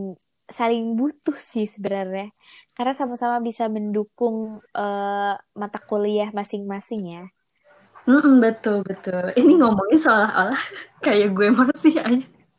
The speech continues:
Speaker 1: Iya, padahal kan lo udah cerita juga sih tadi kalau, kalau itu berjalan empat tahun lamanya ya. Iya,
Speaker 2: Betul.
Speaker 1: benar sih.
Speaker 2: Kalau lo gimana nih sebagai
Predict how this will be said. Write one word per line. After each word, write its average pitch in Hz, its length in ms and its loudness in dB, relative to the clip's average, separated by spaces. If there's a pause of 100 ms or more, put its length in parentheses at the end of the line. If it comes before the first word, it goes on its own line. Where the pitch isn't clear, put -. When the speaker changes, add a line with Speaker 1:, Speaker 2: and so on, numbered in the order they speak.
(760)
Speaker 1:
Iya, 330 240 4 (480)
padahal 269 360 4
kan 339 160 4
lo 349 120 2
udah 277 220 2
cerita 226 240 -4 (100)
juga 208 240 -8
sih 240 160 -8
tadi 202 180 -4 (100)
kalau, 190 360 -6
kalau 190 260 -2
itu - 140 -10 (160)
berjalan 190 560 -2
empat - 300 -12
tahun 190 240 -6 (100)
lamanya 180 500 -12 (140)
ya. 165 100 -10 (880)
Iya, 180 160 -4
Speaker 2:
Betul. 170 120 -12
Speaker 1:
benar 147 260 -6 (140)
sih. - 220 -12
Speaker 2:
Kalau 196 200 2 (100)
lo 233 60 2 (120)
gimana 190 300 0 (100)
nih 175 120 -2 (260)
sebagai 202 440 0